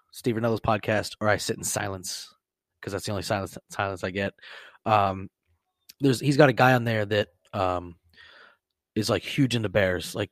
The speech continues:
you know, he, he does, he says, like, there's an old wives' tale where if you put bear grease into your he-, in, like, on your head, your hair will grow back, grow back, and, like, all kinds of shit. And the reason,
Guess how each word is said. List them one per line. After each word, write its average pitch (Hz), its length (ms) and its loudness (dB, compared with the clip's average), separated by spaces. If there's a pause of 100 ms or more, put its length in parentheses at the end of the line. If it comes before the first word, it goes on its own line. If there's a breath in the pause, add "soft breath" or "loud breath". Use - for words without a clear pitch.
(100)
you 110 100 -4
know, 98 120 0
he, 110 220 -2
he 131 180 0
does, 123 500 2
he 139 160 -2
says, 139 320 4
like, 110 260 2
there's 117 180 -2
an 113 60 0
old 113 220 2
wives' 110 320 6
tale 107 180 2
where 104 120 0
if - 100 -6
you 113 60 -6
put 98 240 -2
bear 110 180 4
grease 104 460 -4 (420 loud breath)
into 127 260 0
your 110 80 0
he-, - 220 -2
in, 117 120 -2
like, 110 200 -2
on 117 160 2
your 104 100 0
head, 117 300 2 (340 soft breath)
your 98 100 -2
hair 127 180 4
will 107 80 2
grow 101 180 0
back, 90 240 -4 (140)
grow 98 180 2
back, - 320 -6 (720)
and, 104 120 -6
like, 98 260 -4
all 143 100 12
kinds 123 220 4
of 95 60 -2
shit. - 260 -2 (680 loud breath)
And 101 640 2
the 117 100 2
reason, 135 540 6